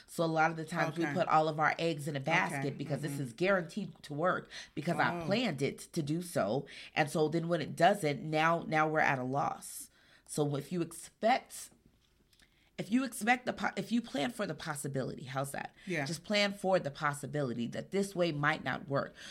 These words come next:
Speaker 1: So come at it and say, "Okay, so from jump, if this doesn't work, I'm gonna try this. If this doesn't work, I'm going to try this. If this doesn't work," you have to have that type of mindset. You can't say, "I'm gonna do A, B, C,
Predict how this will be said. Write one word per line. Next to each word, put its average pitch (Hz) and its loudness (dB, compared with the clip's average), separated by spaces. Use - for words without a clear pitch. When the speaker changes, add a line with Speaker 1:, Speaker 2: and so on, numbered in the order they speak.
Speaker 1:
So 143 0
come 196 2
at 185 6
it - -4
and 175 -8
say, 160 2
"Okay, 156 0
so 151 2
from 180 0
jump, 143 -2
if 139 -2
this 214 2
doesn't 190 4
work, 190 6
I'm 147 2
gonna 147 2
try 147 -2
this. - -6
If - -6
this 220 2
doesn't 175 2
work, 170 -2
I'm 139 -4
going 139 2
to 135 -2
try 135 0
this. 120 -4
If - -10
this 190 -2
doesn't 170 -2
work," 170 0
you 165 0
have 175 2
to 190 -4
have 170 0
that 156 0
type 151 -4
of 123 -8
mindset. 131 -2
You 170 -4
can't 202 0
say, 165 0
"I'm 180 0
gonna 196 2
do 156 -2
A, 202 2
B, 202 -2
C, 208 0